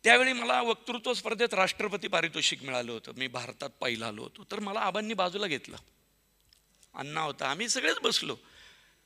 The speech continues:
आणि आबांचं एक वाक्य मला जे आठवतंय, जे खूप कलाटणी देणारं ठरलं, तेच माझ्यासाठी खूप महत्त्वाचं होतं.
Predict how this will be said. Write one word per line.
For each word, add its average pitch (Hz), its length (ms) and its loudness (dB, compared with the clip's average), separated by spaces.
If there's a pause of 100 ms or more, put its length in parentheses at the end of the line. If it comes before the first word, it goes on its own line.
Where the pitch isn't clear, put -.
(300)
आणि 233 120 0
आबांचं 254 460 4
एक 240 100 2
वाक्य 165 440 4
मला 233 260 4
जे 220 100 2
आठवतंय, 214 380 2
जे 277 240 -2
खूप 254 120 -8 (120)
कलाटणी 180 420 4
देणारं 156 340 -2
ठरलं, 143 320 -8 (100)
तेच 220 180 0
माझ्यासाठी 165 380 2
खूप 156 240 -10
महत्त्वाचं 151 420 -4
होतं. - 160 -10